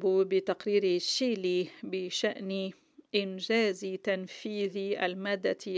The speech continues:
الخامسة في مطلع العام، وإعلان المملكة المتحدة عن إنجاز إجراءات إزالة الألغام في جزر فولكلاند.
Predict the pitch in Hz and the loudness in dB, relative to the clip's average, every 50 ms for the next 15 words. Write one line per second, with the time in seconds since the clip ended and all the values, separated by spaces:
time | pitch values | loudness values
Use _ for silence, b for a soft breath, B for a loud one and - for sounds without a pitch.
0 | - - - 208 202 190 185 - - 214 - - 220 196 190 185 175 175 180 - | -4 0 0 2 2 2 0 0 -4 -8 -4 -2 -2 -2 -2 -4 -6 -8 -8 -2
1 | - 202 196 B B B B B B _ - - - - 208 202 190 180 175 - | -2 -2 -2 B B B B B B _ -18 -14 -10 -6 -4 -4 -2 -4 -4 -6
2 | - - 190 214 214 - 202 185 180 190 185 - - - 190 190 185 180 180 190 | -8 -6 -6 -6 -4 -4 -4 -4 -2 -4 -6 -4 -2 -2 -2 -2 -2 -4 -4 -4
3 | 190 190 196 208 - B B B B B B - 214 214 - 190 185 190 196 208 | -4 -2 -4 -6 -8 B B B B B B 0 2 2 2 0 -2 -2 -2 -2
4 | 202 196 185 185 196 202 196 190 - 190 180 180 185 190 190 - - 202 - - | -2 -2 -4 -6 -6 -4 -6 -2 -2 0 -2 0 -4 -6 -4 -2 -2 -2 0 -2
5 | 202 180 202 196 196 196 196 - - _ - 185 190 196 196 190 190 190 190 190 | 0 0 2 2 2 0 -2 -4 -8 _ -10 -6 -6 -4 -4 -6 -6 -4 -4 -4
6 | 185 - - - 202 196 190 190 185 - - - 185 185 185 220 226 220 196 175 | -4 -4 -4 -4 -4 -4 -4 -6 -8 -8 -6 -4 -4 0 2 4 4 4 2 2
7 | 170 202 190 190 190 - 190 175 190 185 185 - - 202 196 - 208 185 190 185 | 0 -2 -2 -2 0 -2 -2 -2 0 0 0 0 2 0 -2 -2 -4 -4 -2 0
8 | 208 202 196 180 - 180 - - 185 180 185 - 208 202 202 202 190 185 - 220 | 2 4 4 2 2 0 -2 0 -2 -2 -2 -2 -4 -4 -4 -4 -6 -6 -4 -4
9 | 202 185 - 208 190 185 196 185 190 196 - - - 220 202 190 - - 196 180 | -4 -2 -2 -2 0 2 2 2 2 0 -4 0 0 0 0 0 -2 -4 -4 -4
10 | 175 175 175 170 180 170 165 | -4 -6 -2 0 0 0 0